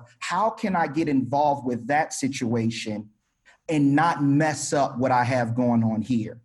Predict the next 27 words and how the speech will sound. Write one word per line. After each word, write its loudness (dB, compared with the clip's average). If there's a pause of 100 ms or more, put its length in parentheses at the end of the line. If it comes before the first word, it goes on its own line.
(880)
And -2
I 0
just -2
think -2
if -2
we've -2
been -2
affected -4
by 0
sin, -2 (300)
by 2
America's 0
sin -2
of -4
justice -4
and 2
racism, -4
there's -2
no 4
way 2
that -2
we 4
come 2
to 2
a -2
solution, -2 (460)
um, 2